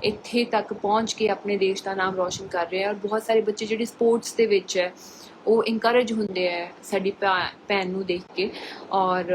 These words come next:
ਮੈਂ ਤੇ ਇੱਕੋ ਗੱਲ ਕਹਿਣਾ ਚਾਹੂੰਗੀ ਕਿ ਅਸੀਂ ਸਾਰੇ ਜਾਣੇ ਬਹੁਤ ਜ਼ਿਆਦਾ ਇੰਸਪਾਇਰਡ ਹਾਂ ਤੁਹਾਡੇ ਤੋਂ ਔਰ ਤੁਹਾਡਾ ਜਿਹੜਾ ਹੌਸਲਾ ਹੈ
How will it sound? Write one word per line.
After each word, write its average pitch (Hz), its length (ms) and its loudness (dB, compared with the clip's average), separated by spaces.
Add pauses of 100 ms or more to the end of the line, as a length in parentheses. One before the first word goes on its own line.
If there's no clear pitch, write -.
(340)
ਮੈਂ 208 800 -2 (120)
ਤੇ 226 60 2
ਇੱਕੋ - 300 -2
ਗੱਲ 220 180 2
ਕਹਿਣਾ 202 280 -2
ਚਾਹੂੰਗੀ 202 420 -4
ਕਿ 202 360 -4 (240)
ਅਸੀਂ 220 280 -2
ਸਾਰੇ 220 380 0
ਜਾਣੇ 202 400 -2 (480)
ਬਹੁਤ 220 340 0
ਜ਼ਿਆਦਾ 196 320 0
ਇੰਸਪਾਇਰਡ 190 560 -4
ਹਾਂ 214 100 -2
ਤੁਹਾਡੇ 214 300 0
ਤੋਂ 208 160 -4 (520)
ਔਰ 185 560 0 (540)
ਤੁਹਾਡਾ 202 280 2
ਜਿਹੜਾ 196 240 0 (100)
ਹੌਸਲਾ 190 380 0
ਹੈ 196 200 -2